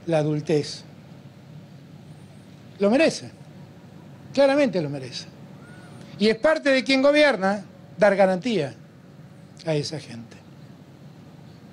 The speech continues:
Les cuento cosas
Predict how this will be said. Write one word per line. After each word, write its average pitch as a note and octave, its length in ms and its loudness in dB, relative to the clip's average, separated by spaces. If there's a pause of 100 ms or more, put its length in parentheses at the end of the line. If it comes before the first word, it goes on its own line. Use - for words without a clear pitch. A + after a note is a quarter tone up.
(1700)
Les G#3+ 140 -2
cuento E4 360 0
cosas A#3+ 680 2